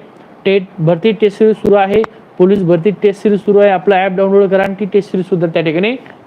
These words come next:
परचेस करून घ्या. चला, नीता चव्हाण, टाटा कंपनी काय म्हणते, एकदा पुन्हा कमेंट करा. चला,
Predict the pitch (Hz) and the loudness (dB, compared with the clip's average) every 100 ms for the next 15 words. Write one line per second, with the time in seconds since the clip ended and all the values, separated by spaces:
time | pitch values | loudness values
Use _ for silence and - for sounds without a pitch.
0 | - 185 175 196 - 180 175 151 - - | -4 -4 -2 -4 -2 0 0 -2 -6 -20
1 | - - - - - - - - - - | -20 -20 -20 -20 -20 -20 -20 -16 -16 -18
2 | - - - - - - - - - 175 | -20 -20 -20 -20 -20 -20 -20 -20 -6 -2
3 | 175 180 185 214 214 220 220 208 208 220 | -2 -2 0 -2 0 0 0 -2 -4 -4
4 | 220 208 220 220 220 220 208 208 208 220 | -4 -2 -2 0 -2 -2 -2 0 0 -2
5 | 214 196 190 190 185 170 147 180 | -4 -2 0 -2 0 -2 0 -2